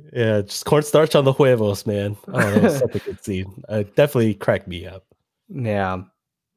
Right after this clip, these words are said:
Speaker 2: So, uh, out of our five nominees, Ken, which is your winner?
Speaker 1: Well, in kind of an upset, because I really wanted to give it to the huevos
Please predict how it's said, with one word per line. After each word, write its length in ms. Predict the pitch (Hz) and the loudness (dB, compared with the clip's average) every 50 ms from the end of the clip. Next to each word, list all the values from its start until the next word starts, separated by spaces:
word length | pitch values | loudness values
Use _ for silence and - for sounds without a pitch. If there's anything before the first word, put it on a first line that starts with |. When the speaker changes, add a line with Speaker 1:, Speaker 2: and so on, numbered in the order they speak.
| _ _ _ _ _ _ _ | _ _ _ _ _ _ _
Speaker 2:
So, 240 | - - 190 175 156 | -6 -2 2 2 4
uh, 260 | 147 143 139 135 123 | 4 4 4 2 0
out 240 | - 131 143 165 175 | -2 -2 -2 0 2
of 320 | 180 175 170 160 151 - _ _ _ _ _ _ _ - | 2 2 0 -2 -6 -10 _ _ _ _ _ _ _ -2
our 260 | 127 131 131 131 120 | 0 0 2 0 -2
five 480 | - - - 147 131 147 160 165 151 | -2 -2 -2 -2 0 2 2 2 2
nominees, 580 | 151 139 135 143 139 135 127 131 131 127 120 120 | 2 2 2 2 2 2 2 2 2 0 0 -2
Ken, 440 | - - 98 98 95 98 98 101 - _ _ _ _ _ _ _ _ | -6 -6 -6 -6 -6 -6 -8 -10 -12 _ _ _ _ _ _ _ _
which 200 | - 170 175 190 | -6 -4 -4 -2
is 120 | 190 165 147 | -2 0 2
your 200 | 156 160 165 139 | 4 4 4 4
winner? 380 | 110 107 101 90 90 98 - _ _ _ _ _ _ _ _ _ _ _ _ _ - - - - - - - - - - - | 2 0 -2 -2 -6 -10 -14 _ _ _ _ _ _ _ _ _ _ _ _ _ -20 -20 -20 -20 -20 -20 -20 -20 -20 -20 -10
Speaker 1:
Well, 640 | 95 98 123 131 120 104 95 90 87 - - - _ - | -4 0 2 4 4 4 2 0 -4 -8 -14 -20 _ -10
in 400 | 113 117 120 120 120 117 113 107 | -6 -2 -2 0 0 0 -2 -4
kind 320 | - - - 143 175 220 | -6 -4 0 2 4 4
of 80 | 208 175 | 4 2
an 120 | 143 113 | 2 2
upset, 380 | 120 139 - - - 107 90 90 | 2 2 0 0 -2 -4 -4 -4
because 280 | 113 - - 117 104 | -4 -4 -2 0 2
I 40 | 123 | 2
really 340 | 131 131 139 165 190 208 196 | 2 2 2 2 2 2 2
wanted 340 | 160 117 110 117 135 147 - | 2 2 2 2 2 2 0
to 100 | - 127 | -2 -2
give 140 | 135 139 147 | 0 0 -2
it 100 | 143 - | -2 0
to 140 | - 147 | 0 0
the 240 | 139 131 131 123 120 | 2 2 2 2 2
huevos 840 | - - - 127 123 123 127 135 139 127 123 120 120 113 - - - | 0 -4 -2 0 0 2 2 4 4 4 4 2 2 -2 -6 -12 -18